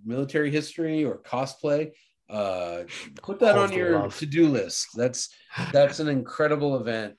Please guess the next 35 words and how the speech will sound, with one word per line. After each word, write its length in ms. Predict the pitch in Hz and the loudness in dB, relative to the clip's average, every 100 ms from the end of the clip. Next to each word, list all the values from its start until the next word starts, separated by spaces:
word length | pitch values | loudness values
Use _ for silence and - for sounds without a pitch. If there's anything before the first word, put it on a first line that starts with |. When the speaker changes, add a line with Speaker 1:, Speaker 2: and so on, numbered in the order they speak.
| - | -12
Speaker 1:
Um, 340 | 107 104 101 | -8 -8 -10
for 140 | - 127 | -10 0
those 240 | 147 156 | 4 4
who 80 | 127 | 2
don't 280 | 110 151 170 | 0 0 2
know 220 | 143 131 | 2 2
what 200 | 123 120 | 0 -4
it 100 | 107 | -4
is, 260 | 104 101 101 | -8 -12 -12
the 100 | 107 | -10
Revival, 680 | 104 117 123 127 131 127 - - _ _ - | -4 2 2 4 2 0 -8 -20 _ _ -12
it 100 | 120 | -6
celebrates 560 | - 147 143 135 123 - | 2 4 4 2 0 0
sort 180 | 131 | 0
of, 180 | 120 110 - _ - | 0 -2 -8 _ -14
you 80 | |
know, 180 | 113 104 | -12 -10
old 380 | 110 120 123 110 _ _ _ _ - | -4 -2 -2 -6 _ _ _ _ -4
cars, 420 | 131 123 127 127 _ _ _ _ | 0 2 2 -2 _ _ _ _
uh, 680 | 117 117 110 107 104 101 101 98 - _ - | -4 -2 0 -2 -2 -2 -4 -6 -12 _ -4
basically, 500 | 147 143 135 123 123 | 0 0 -4 -4 -2
like, 440 | 117 110 104 - | 0 -2 -4 -8
you 60 | 113 | -6
know, 380 | 98 92 92 95 _ - - _ _ - | -4 -4 -8 -16 _ -20 -20 _ _ -20
I 80 | - | -18
don't 100 | 95 | -14
know, 100 | 95 | -10
the, 140 | 104 104 | -12 -12
the 120 | 110 | -12
twenties 640 | 117 - 135 131 127 117 - | -12 -6 -2 -2 -2 -4 -6
to, 400 | 127 120 113 110 | -4 -2 0 -2
like, 340 | 107 104 98 - | -2 -2 -4 -10
the 60 | |
late 340 | 101 107 113 - | -6 -6 -6 -10
sixties. 760 | - 120 - 123 117 113 107 | -10 -10 -8 -2 -2 -2 -6